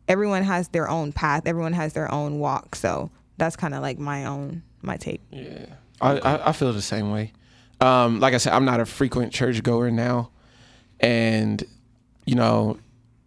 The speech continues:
Speaker 2: I don't know. I, I guess I just grew up learning how to handle certain situations that I deal with. Um, just, I don't know. People say, like,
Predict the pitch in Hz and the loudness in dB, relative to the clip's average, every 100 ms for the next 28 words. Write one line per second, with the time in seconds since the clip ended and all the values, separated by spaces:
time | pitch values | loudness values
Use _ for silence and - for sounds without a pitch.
0 | _ _ - 143 151 139 120 131 131 139 | _ _ -4 0 4 4 4 4 4 4
1 | 139 170 143 120 101 113 117 113 107 - | 4 4 2 0 0 2 2 2 0 -6
2 | _ _ _ _ 120 117 110 110 104 101 | _ _ _ _ 2 2 4 4 4 4
3 | 110 104 104 - 117 113 - - 113 104 | 2 2 0 0 0 0 -2 0 0 0
4 | 107 107 107 98 104 101 104 101 - _ | 0 0 0 0 0 0 0 -4 -8 _
5 | _ - _ _ _ - 113 104 101 101 | _ -20 _ _ _ -4 0 2 0 0
6 | 104 101 101 - 113 104 - - - _ | 0 -2 -4 -2 -2 -2 -6 -10 -20 _
7 | _ _ _ _ _ - 214 196 143 117 | _ _ _ _ _ 2 6 6 6 4
8 | - - - _ _ _ _ _ _ _ | -4 -16 -20 _ _ _ _ _ _ _
9 | - 180 170 160 160 135 117 113 - | -2 2 2 4 4 6 4 2 -4